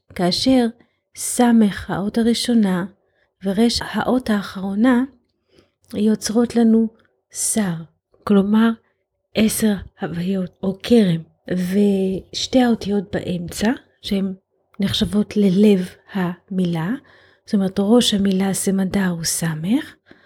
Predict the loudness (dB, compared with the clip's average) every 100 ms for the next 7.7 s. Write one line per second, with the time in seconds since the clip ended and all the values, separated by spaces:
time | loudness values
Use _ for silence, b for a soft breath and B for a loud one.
0 | b b -4 4 4 4 0 0 0 0
1 | 0 -4 _ _ _ -10 -2 0 2 2
2 | 2 2 0 -4 -10 _ 0 0 0 2
3 | 4 2 0 0 0 -2 -4 -2 -2 0
4 | 0 0 -2 -4 _ -6 -2 -2 0 0
5 | 0 0 -2 -2 -6 -8 -6 -2 -2 -4
6 | _ _ _ _ _ _ _ _ _ -12
7 | -4 -2 -2 -4 -4 0 2